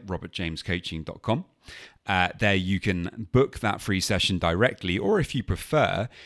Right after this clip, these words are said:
you can send me a message and let me know about what you're struggling with.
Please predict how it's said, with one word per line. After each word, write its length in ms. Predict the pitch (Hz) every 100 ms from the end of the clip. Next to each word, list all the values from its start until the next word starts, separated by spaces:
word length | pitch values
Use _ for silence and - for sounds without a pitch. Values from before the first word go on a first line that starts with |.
| - -
you 260 | 117 117
can 220 | 113 107
send 240 | 95 110 90
me 80 | 85
a 60 |
message 640 | 82 85 - 80 76 - - -
and 320 | 85 78 78
let 140 | 107
me 100 | -
know 220 | 104 87 85
about 340 | 82 78 -
what 140 | -
you're 80 | -
struggling 540 | - - 82 - 90 90
with. 300 | - -